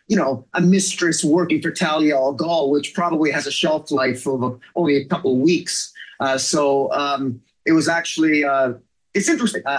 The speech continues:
I like what Williamson is doing here. He's actually slowly building a story, and I think he's doing a, a decent enough job of it. And this,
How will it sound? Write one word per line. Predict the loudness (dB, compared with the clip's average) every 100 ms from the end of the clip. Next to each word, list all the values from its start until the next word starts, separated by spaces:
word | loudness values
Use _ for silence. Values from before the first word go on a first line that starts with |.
| 0
I |
like | 0 0
what | 2
Williamson | 2 0 0 0
is | 0 0
doing | 2 2 2
here. | 0
He's | 0
actually | -2 -4 -6 -4
slowly | -2 2 2 2
building | 0 -2 -4
a |
story, | -2 0 2 0 -2 -8 _ _ _ _
and | 0 0
I | 0
think | 2
he's | 2 2
doing | 2 2 0
a, | 0
a |
decent | 0 2 2 2 2
enough | 2 0 -2
job | -2 0 2
of | 2 2
it. | -2 -4
And | -4 -2 -2 -2
this, | -2 -2 -4